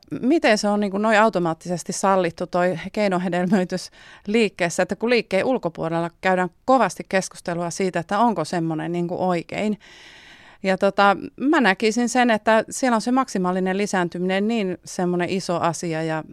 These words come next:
ja tavallaan hieno juttu, että sitä voi niinku,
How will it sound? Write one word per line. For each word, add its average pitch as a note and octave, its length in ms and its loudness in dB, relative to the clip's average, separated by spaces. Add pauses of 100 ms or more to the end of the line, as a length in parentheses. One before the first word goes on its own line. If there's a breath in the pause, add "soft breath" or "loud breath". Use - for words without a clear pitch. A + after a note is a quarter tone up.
(280 soft breath)
ja F3 120 -4
tavallaan F3 380 0
hieno F#3+ 260 -2
juttu, F3 380 -8
että E3+ 300 -4 (440 loud breath)
sitä F3+ 320 2
voi F#3+ 160 0
niinku, F3+ 320 -6